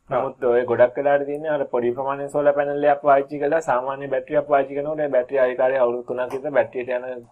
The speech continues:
Speaker 2: ම්, වියදමත් එක ගත්තාම ඒකේ තරම්, අ, ඇත්තටම බැලුවොත් පාඩුවක් වගේ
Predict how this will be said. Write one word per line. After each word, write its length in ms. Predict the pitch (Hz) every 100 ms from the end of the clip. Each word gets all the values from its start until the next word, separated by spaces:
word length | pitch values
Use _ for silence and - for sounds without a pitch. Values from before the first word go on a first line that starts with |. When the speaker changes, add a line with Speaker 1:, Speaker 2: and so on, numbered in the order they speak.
| _
Speaker 2:
ම්, 360 | 120 120 120 120
වියදමත් 460 | 123 120 127 127
එක 140 | 127 123
ගත්තාම 460 | 123 - 139 147
ඒකේ 320 | 147 131 131 127
තරම්, 320 | 139 143 143 139 - _ -
අ, 140 | 117 113 110 - - - _ _
ඇත්තටම 400 | - - 127 135 135 131
බැලුවොත් 340 | 131 143 160
පාඩුවක් 440 | - 143 143 147 147
වගේ 280 | 147 151